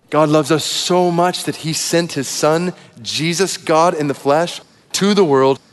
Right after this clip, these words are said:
where Jesus lived the life we could not live, a life of no sin.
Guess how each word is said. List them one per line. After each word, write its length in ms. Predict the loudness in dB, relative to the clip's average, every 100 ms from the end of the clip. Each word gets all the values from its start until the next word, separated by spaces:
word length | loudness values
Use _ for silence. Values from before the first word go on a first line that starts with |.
| _
where 140 | -4
Jesus 380 | -2 -2 -4 -2
lived 300 | 0 2 2
the 80 | 2
life 280 | 2 0 -2
we 220 | -4 -4
could 240 | -2 -2
not 240 | 0 -2 -2
live, 240 | -4 -2
a 60 | -2
life 260 | -2 -2
of 140 | -8 -8
no 260 | -6 -4
sin. 460 | -6 -8 -10 -10